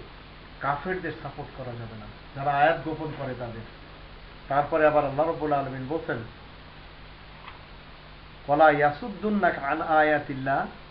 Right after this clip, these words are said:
বা'দা ইয উনজিলাত ইলাইকা ওয়াদউ ইলা রাব্বিকা ওয়ালা তাকুনান্না মিনাল মুশরিকিন।" তোমার প্রতি আল্লাহ তাআলার আয়াত অবতীর্ণ হওয়ার পর তারা যেন তোমাকে কিছুতেই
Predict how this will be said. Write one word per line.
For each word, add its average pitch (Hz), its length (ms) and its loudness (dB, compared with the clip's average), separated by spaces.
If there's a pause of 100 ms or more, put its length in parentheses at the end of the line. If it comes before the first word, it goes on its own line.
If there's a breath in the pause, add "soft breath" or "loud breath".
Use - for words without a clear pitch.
(300)
বা'দা 156 300 4
ইয 147 180 -2
উনজিলাত 147 460 -4
ইলাইকা 170 440 -2
ওয়াদউ 160 380 0
ইলা 139 140 -2
রাব্বিকা 151 440 -4
ওয়ালা 135 220 -4
তাকুনান্না 143 500 -8
মিনাল 127 240 -10
মুশরিকিন।" 120 540 -14 (800)
তোমার 143 200 2
প্রতি 170 240 -4
আল্লাহ 151 220 2
তাআলার 170 260 0
আয়াত 147 280 6
অবতীর্ণ 151 420 -4
হওয়ার 147 360 2
পর 139 220 2 (540)
তারা 135 280 4
যেন 196 220 -6
তোমাকে 170 320 -4
কিছুতেই 190 500 -6